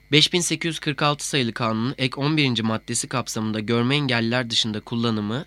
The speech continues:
çoğaltımı, dağıtımı ve satışı yasalara aykırıdır. Seslendiren Erdem Gülsal. Eserin adı Mutlu Sokak Sakinleri. Yazarı Gamze Tekeş Ergül. Türü öykü.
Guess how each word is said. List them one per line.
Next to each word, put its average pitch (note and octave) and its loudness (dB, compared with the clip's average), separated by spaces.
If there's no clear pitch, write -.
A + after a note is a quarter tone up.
çoğaltımı, A#2+ -2
dağıtımı A#2+ -2
ve A2 -2
satışı - -2
yasalara B2 0
aykırıdır. A2 -2
Seslendiren C3 0
Erdem B2 2
Gülsal. A2+ -2
Eserin D3+ 0
adı C#3 -4
Mutlu C#3 -2
Sokak D3 -2
Sakinleri. G2+ -8
Yazarı B2 0
Gamze B2+ 2
Tekeş C#3+ 0
Ergül. G2+ -4
Türü C3+ 0
öykü. B2 0